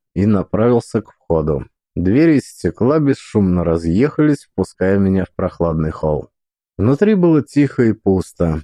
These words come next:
Никакой суеты, никаких посетителей, только эхо моих шагов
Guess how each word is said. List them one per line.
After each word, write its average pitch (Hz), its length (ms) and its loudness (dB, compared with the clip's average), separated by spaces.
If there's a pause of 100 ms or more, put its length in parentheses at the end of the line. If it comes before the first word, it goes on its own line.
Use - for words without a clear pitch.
(180)
Никакой 147 520 0
суеты, 139 640 2
никаких 87 640 -2
посетителей, 110 1160 -2
только 135 380 -2
эхо 113 380 0
моих 90 340 -2
шагов 98 460 -2